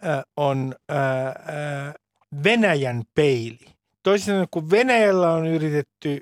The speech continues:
ä, kovasti <laughs> historian aikana määritellä, että mikä on Venäjän idea,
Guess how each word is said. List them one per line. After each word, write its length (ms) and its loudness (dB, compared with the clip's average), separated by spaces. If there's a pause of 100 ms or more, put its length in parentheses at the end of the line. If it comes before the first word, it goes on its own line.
(160)
ä, 220 -10 (200)
kovasti 960 2 (680)
<laughs> 100 -8 (1300)
historian 500 2
aikana 560 -2
määritellä, 720 0
että 140 -6
mikä 280 0
on 100 -2
Venäjän 480 -2
idea, 480 -8